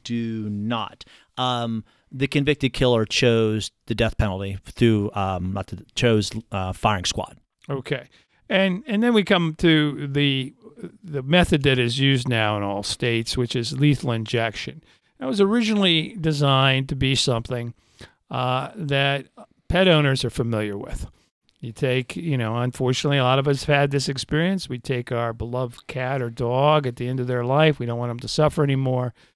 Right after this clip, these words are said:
Speaker 2: And basically, the vet does what we call putting them to sleep. They go into an unconscious state.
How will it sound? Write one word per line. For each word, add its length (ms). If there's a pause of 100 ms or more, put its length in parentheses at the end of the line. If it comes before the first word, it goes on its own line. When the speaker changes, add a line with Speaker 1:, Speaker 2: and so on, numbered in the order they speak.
(280)
Speaker 2:
And 480
basically, 640
the 100
vet 360 (200)
does 360
what 200
we 140
call 460 (320)
putting 260
them 160
to 80
sleep. 380 (440)
They 180
go 200
into 220
an 80
unconscious 600
state. 540